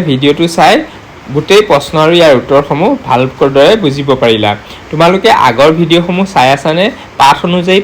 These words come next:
প্ৰত্যেকটো অনুশীলনীৰ প্ৰশ্ন, লগতে ভিতৰুৱা প্ৰশ্ন সকলো আগবঢ়াই থকা হৈছে। অৰ্থাৎ ভূগোলৰ বাবে তোমালোকে আৰু অন্য নাচালেও হ'ব, যদিহে তোমালোকে এই ভিডিঅ' ছিৰিজটো একাদিক্ৰমে চাই যোৱা আৰু এইসমূহ তোমালোকে মনত ৰাখিবলৈ চেষ্টা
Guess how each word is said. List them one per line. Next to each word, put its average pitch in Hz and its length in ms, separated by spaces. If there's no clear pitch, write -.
প্ৰত্যেকটো - 580
অনুশীলনীৰ 180 680
প্ৰশ্ন, 139 280
লগতে 139 280
ভিতৰুৱা 147 460
প্ৰশ্ন 165 220
সকলো 196 300
আগবঢ়াই 143 400
থকা 127 240
হৈছে। 113 260
অৰ্থাৎ 180 320
ভূগোলৰ 147 460
বাবে 175 160
তোমালোকে 143 460
আৰু 180 100
অন্য 131 180
নাচালেও 151 480
হ'ব, 117 140
যদিহে 160 360
তোমালোকে 131 400
এই 175 80
ভিডিঅ' 127 360
ছিৰিজটো 143 400
একাদিক্ৰমে 139 580
চাই 123 260
যোৱা 160 180
আৰু 123 120
এইসমূহ 143 340
তোমালোকে 113 400
মনত 135 300
ৰাখিবলৈ 131 400
চেষ্টা 123 260